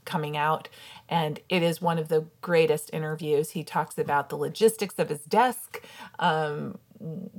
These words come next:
how he plays video games and listens to music, um, to sort of move away from what he's writing, um, how journalism informed what he was writing, in particular with Harlem Shuffle, and also what it's like to write around having a kid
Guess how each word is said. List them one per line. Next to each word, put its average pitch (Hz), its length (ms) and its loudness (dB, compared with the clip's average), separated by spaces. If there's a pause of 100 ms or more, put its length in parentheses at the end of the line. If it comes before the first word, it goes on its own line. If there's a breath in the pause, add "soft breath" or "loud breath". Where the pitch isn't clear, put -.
how 180 260 6
he 170 100 4
plays 156 280 0
video 240 300 4
games 220 320 2
and 160 80 -6
listens 151 320 -6
to 165 100 -6
music, 214 540 2 (380 loud breath)
um, 165 320 0
to - 140 -6
sort 156 240 2
of 156 140 2
move 180 220 2
away 160 400 4
from 151 640 -2 (640 loud breath)
what 165 200 2
he's 156 200 -6
writing, 202 540 6 (300 loud breath)
um, 165 380 2
how 160 640 4
journalism 214 560 2
informed 208 540 0
what 202 160 -2
he 202 100 -2
was 196 140 -4
writing, 190 260 2
in 170 60 -2
particular 175 600 -2
with 160 160 -4
Harlem 156 340 -2
Shuffle, 190 520 -2 (320 loud breath)
and 226 160 2
also 240 200 4
what 254 100 4
it's 254 180 0
like 233 200 4
to - 120 -10
write 240 340 4 (160)
around 226 300 6
having 240 300 0
a 240 60 -2
kid 269 400 -4